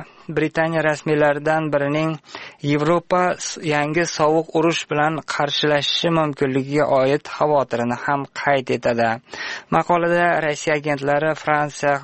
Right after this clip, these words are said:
Hollandiya, Vengriya, Avstriya va Chexiyada ko'lamli faoliyat olib borayotgani aytiladi. Tekshirla-,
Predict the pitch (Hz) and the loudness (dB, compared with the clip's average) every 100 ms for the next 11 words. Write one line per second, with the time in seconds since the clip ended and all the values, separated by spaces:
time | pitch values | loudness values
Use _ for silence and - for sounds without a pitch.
0 | - 147 147 147 147 143 147 143 - - | -4 0 2 0 0 0 0 0 -6 -16
1 | - - - 147 147 156 151 147 143 147 | -16 -16 -16 -2 0 2 2 2 4 4
2 | 156 139 - 151 147 151 147 - - 165 | 0 -4 -2 0 2 2 0 -4 0 0
3 | 151 - 151 143 160 160 - 156 156 151 | 0 0 0 2 2 2 0 2 2 0
4 | 165 160 165 156 143 147 147 147 143 151 | -2 0 0 2 0 0 0 0 0 0
5 | 147 135 - 139 143 139 131 127 117 117 | 0 0 -2 -2 0 0 0 0 2 0
6 | 110 _ - - - - 143 131 143 143 | -2 _ -16 -14 -14 -4 -2 0 2 4
7 | 139 123 | 2 2